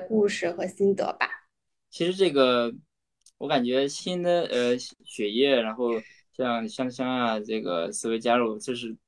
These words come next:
Speaker 2: 特别棒的一件事情。然后我们待会儿再讲他们怎么加入的故事。就这一期节目来讲的话，可能跟其他节目不太一样，我没有邀请一个特定的嘉宾或者是某一个特定的主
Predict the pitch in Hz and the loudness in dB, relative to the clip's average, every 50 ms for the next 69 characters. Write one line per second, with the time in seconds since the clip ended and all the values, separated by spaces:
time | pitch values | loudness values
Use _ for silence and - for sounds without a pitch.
0 | _ _ - _ _ _ - 147 135 135 131 - - 160 156 131 110 101 - - | _ _ -20 _ _ _ -2 0 2 2 2 6 6 6 6 6 2 0 -4 -4
1 | 113 113 110 - - 127 117 - 104 95 98 101 98 107 107 110 110 127 127 127 | -4 -4 -4 -2 -2 -2 -2 -4 -8 -8 -8 -6 -6 -4 -2 0 2 2 2 2
2 | 123 113 110 117 117 117 113 101 95 92 - 104 107 110 110 110 110 107 _ _ | 2 2 4 4 4 4 2 -4 -6 -6 -6 -6 -4 -2 0 0 -2 -2 _ _
3 | _ _ _ _ _ - - 98 101 101 98 113 113 120 120 117 113 110 - 135 | _ _ _ _ _ -6 -4 -4 -2 0 4 6 6 8 8 6 4 2 4 2
4 | 123 117 - - - - - _ _ _ _ _ - - 190 185 - 220 202 196 | 2 2 2 -4 -8 -8 -8 _ _ _ _ _ 2 4 4 8 8 8 8 8
5 | 185 - - - 214 202 - 120 117 117 113 120 117 113 113 123 113 107 107 113 | 4 0 -2 -2 -2 0 2 2 2 4 4 4 4 4 2 0 -2 -2 -2 -4
6 | 113 113 - 110 98 101 110 110 123 120 120 120 - 120 120 123 120 120 113 120 | -6 -6 -4 -6 -6 -6 -4 0 2 0 0 0 -2 0 0 0 0 2 2 2
7 | 117 110 - 120 120 135 131 113 104 101 101 117 120 120 110 110 _ _ _ _ | 2 2 0 -4 -2 0 -2 -2 -2 0 2 4 6 6 6 4 _ _ _ _
8 | _ - 117 104 104 107 117 127 131 120 113 110 - _ _ _ _ _ _ - | _ -4 -4 -2 0 2 4 6 6 6 4 4 0 _ _ _ _ _ _ 0
9 | - 123 127 127 123 123 - 110 104 104 110 110 120 117 - - 131 123 113 123 | 4 6 6 6 4 0 -4 -6 -6 -6 -4 -2 -2 -2 -2 0 0 2 2 4
10 | 120 113 107 98 95 - - 110 110 113 123 117 117 117 117 - 117 110 104 101 | 2 2 2 0 -4 -2 0 0 0 0 -2 -2 -4 -4 -4 -2 -2 -2 -2 -4
11 | - - 117 107 101 123 - 95 107 101 98 101 104 113 113 - - - 147 131 | -6 -4 -4 -2 -2 -4 -6 -4 -2 -2 0 0 0 -2 -4 -2 0 4 4 6
12 | 120 120 123 120 - - - | 6 6 4 2 0 -10 -16